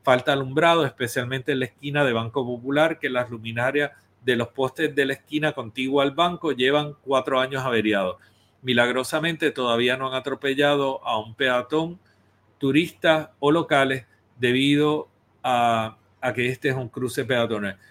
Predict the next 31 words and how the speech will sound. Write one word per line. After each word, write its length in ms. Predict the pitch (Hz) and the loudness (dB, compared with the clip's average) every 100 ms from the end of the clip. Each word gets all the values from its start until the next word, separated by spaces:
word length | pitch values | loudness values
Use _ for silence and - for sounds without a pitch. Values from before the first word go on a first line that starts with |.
| - _ | -20 _
Bueno, 300 | 151 156 139 - _ | 4 4 2 -8 _
yo 240 | 156 151 156 | -2 0 2
creo 180 | 208 | 2
que 80 | 214 | 2
esta 180 | 196 196 | 0 0
intersección, 1000 | 185 190 156 170 156 180 170 170 170 160 - | -2 -2 -2 -4 -4 2 4 4 0 -8 -8
eh, 340 | 147 127 123 - - - | -2 -2 -2 -10 -20 -6
coincido 500 | - 127 151 180 180 | -2 0 2 2 4
con 120 | 156 | 2
lo 100 | 139 | 0
que 80 | 147 | -2
usted 240 | 123 156 | -2 2
dice, 420 | 156 165 - 127 - _ _ - - _ | 2 2 -2 -6 -6 _ _ -20 -20 _
pero 160 | 143 | 6
esta 160 | 147 208 | 6 4
es 80 | 185 | 0
una 200 | 180 175 | 2 2
de 60 | |
las 180 | 175 175 | 2 0
intersecciones 680 | 170 170 143 151 - 156 165 | 0 0 -2 -4 -2 0 0
más 180 | 143 - | -2 -2
peligrosas 760 | 156 151 151 160 156 156 143 _ | 0 4 4 2 0 -4 -6 _
y 100 | 135 | 2
yo 120 | 143 | 2
he 40 | |
visto 300 | 180 190 - | 2 -2 -4
accidentes 640 | 131 - 127 123 127 127 123 | -4 -4 -4 -4 -4 -8 -8
y 80 | 110 | -4
yo 120 | 123 | 0
he 40 | |
visto, 500 | 147 156 - 151 139 | 0 -2 -4 -2 -2